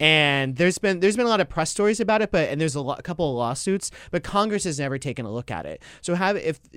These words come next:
doing s-, uh, an emoluments hearing with bringing in experts, being able to, like,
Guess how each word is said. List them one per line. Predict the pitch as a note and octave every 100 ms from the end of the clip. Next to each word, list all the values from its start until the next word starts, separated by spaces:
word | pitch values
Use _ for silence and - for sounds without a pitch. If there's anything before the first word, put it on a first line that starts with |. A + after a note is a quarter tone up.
| D3
doing | F#3 A3 A3 G#3+
s-, | - -
uh, | D3+ D3 C#3 -
an | C#3+
emoluments | C#3+ C3+ D3 C#3+ C3 -
hearing | C3 A#2 A2 G#2+ G2+ - - - -
with | B2+ D#3
bringing | E3 E3+
in | D3
experts, | G2+ D#3 - - D3+ C#3 B2+ - - -
being | D#3+ E3
able | D3+ D3+ D#3
to, | D3+ C#3
like, | C3